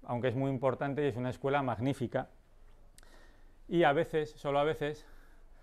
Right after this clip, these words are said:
pues la cosa trasciende y en vez de hacer a un deportista consigues crear otra idea, ¿no? Un, pues, una mariposa o un nada, o, y me parece mucho más interesante. Y me recuerda a esta foto que vi en una revista cuando era estudiante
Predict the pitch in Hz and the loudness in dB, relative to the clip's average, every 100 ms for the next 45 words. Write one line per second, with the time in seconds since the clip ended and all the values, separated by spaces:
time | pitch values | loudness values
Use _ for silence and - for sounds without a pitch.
0 | - - 131 127 - - 139 127 131 151 | -20 -8 -2 -2 -2 -6 -2 -2 0 0
1 | 147 143 - 156 151 147 131 131 147 135 | 0 -2 0 -2 0 0 0 0 -2 -2
2 | 151 139 139 131 123 135 135 147 135 117 | -4 -4 -4 -2 -2 -4 -2 -4 -4 -4
3 | 135 135 - 135 139 135 135 127 123 131 | -2 -2 0 0 2 2 2 2 2 2
4 | 117 113 143 120 120 117 - 113 - - | 0 -4 -8 -6 -8 -10 -12 -16 -16 -20
5 | - - - - - 127 127 123 117 175 | -20 -20 -20 -20 -12 -8 -4 -2 -2 0
6 | 170 165 156 151 123 123 123 123 123 143 | 0 0 2 4 2 0 -4 -6 -4 -2
7 | 151 151 147 131 110 110 - - - - | 0 0 2 0 -2 -6 -14 -20 -20 -20
8 | - - 123 120 117 127 135 131 135 135 | -20 -6 -2 2 4 2 0 0 -2 -2
9 | 135 117 104 113 113 95 - - - - | -2 0 -2 -4 -8 -8 -14 -20 -20 -20
10 | - - - 123 123 123 117 143 151 151 | -20 -20 -8 0 4 4 4 4 4 4
11 | 123 135 160 165 147 147 135 120 135 139 | 2 0 0 0 0 -2 -2 0 0 0
12 | 139 131 131 151 156 135 127 135 143 - | -2 0 0 -2 -4 -2 0 0 0 2
13 | 120 139 127 120 | 2 2 2 -2